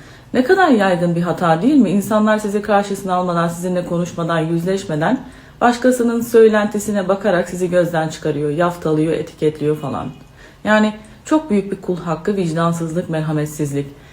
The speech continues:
Bunun adı aslında yargısız infaz. Ve maalesef bu çok yaygın. Gerek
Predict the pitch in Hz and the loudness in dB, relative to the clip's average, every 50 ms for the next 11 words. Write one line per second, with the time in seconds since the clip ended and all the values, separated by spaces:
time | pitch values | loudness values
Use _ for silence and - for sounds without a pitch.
0 | - - - - - 262 277 262 220 190 170 175 - - 190 196 - - 175 175 | -20 -20 -4 4 6 8 8 8 6 6 4 2 2 2 0 -2 -4 -4 -4 -2
1 | 185 196 190 180 165 170 170 165 170 175 170 - - 240 220 170 - 147 139 131 | 0 2 4 4 4 4 2 0 -2 -4 -6 -4 -4 -4 -4 -4 -4 -4 -6 -6
2 | - - - - - - - - - - - - - - - - 185 190 185 202 | -6 -10 -10 -10 -12 -14 -18 -20 -20 -20 -20 -20 -20 -20 -4 -2 0 2 4 4
3 | 226 254 240 220 214 - 202 196 196 - 180 - - 208 202 - - 175 147 143 | 4 4 4 4 2 2 0 0 0 -4 -6 -2 -2 -2 -2 -2 0 0 0 0
4 | 135 123 127 127 - - - - - - - - - - - 190 196 208 214 | 0 -2 -2 -4 -4 -8 -14 -18 -20 -20 -20 -20 -8 -2 0 2 2 2 0